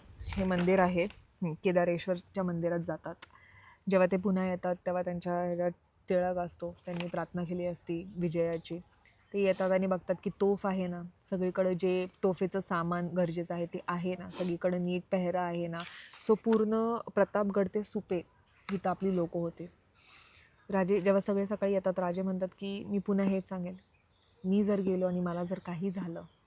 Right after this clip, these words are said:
तर तुम्ही हार मानता कामा नाही." आपली लोकं सगळीकडे आहे, अफजल खान इथनं जिवंत निघू शकत नाही. जसं इथं लिहिलंय की प्रतापगड ते सुपेपर्यंत आपली लोकं आहे. So मला काही झालं, तुम्ही हार मानायची नाही,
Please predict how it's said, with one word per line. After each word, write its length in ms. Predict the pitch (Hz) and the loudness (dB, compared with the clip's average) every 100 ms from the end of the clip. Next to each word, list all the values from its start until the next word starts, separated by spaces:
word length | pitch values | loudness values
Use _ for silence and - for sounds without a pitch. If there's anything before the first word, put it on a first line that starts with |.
| _ _ _ - | _ _ _ -6
तर 60 | 208 | -2
तुम्ही 280 | 226 202 | 2 4
हार 260 | 214 190 185 | 2 0 -2
मानता 320 | 180 165 170 | -2 -4 -6
कामा 300 | 170 165 170 | -8 -10 -10
नाही." 260 | 170 165 180 190 - - - - - - - - _ _ _ _ - | -10 -10 -10 -12 -20 -16 -14 -14 -14 -18 -20 -20 _ _ _ _ -4
आपली 280 | 190 226 226 | 2 6 8
लोकं 280 | 208 214 | 8 4
सगळीकडे 640 | 214 - 185 185 220 214 202 | -2 0 2 4 4 2 0
आहे, 280 | 185 185 - | 0 -4 -4
अफजल 280 | 185 170 196 | -6 -2 -2
खान 200 | 190 185 196 | -2 -8 -8
इथनं 320 | 175 - 185 | -10 -6 -4
जिवंत 380 | 190 180 175 175 | -4 -4 -6 -6
निघू 240 | 175 165 165 | -8 -8 -10
शकत 280 | 175 - 170 | -14 -16 -18
नाही. 200 | 165 165 185 | -16 -16 -12
जसं 220 | 170 190 | -6 -2
इथं 160 | 180 190 | 2 2
लिहिलंय 320 | 190 185 220 | 2 2 -2
की 260 | 214 208 208 | -2 -6 -4
प्रतापगड 560 | 185 175 202 196 190 180 | -4 0 0 0 -2 -2
ते 80 | 196 | -8
सुपेपर्यंत 640 | - - 208 196 185 180 | -8 -8 -6 -6 -6 -8
आपली 260 | 180 180 | -6 -6
लोकं 220 | 170 165 165 | -6 -8 -14
आहे. 100 | 185 | -16
So 200 | 185 190 | -14 -12
मला 140 | 220 | -10
काही 300 | 190 185 226 | -4 0 2
झालं, 240 | 226 196 | 2 0
तुम्ही 300 | 202 208 208 | -2 -4 -4
हार 260 | 226 190 196 | -4 -4 -4
मानायची 380 | 180 175 185 | -6 -6 -8
नाही, 120 | 180 | -8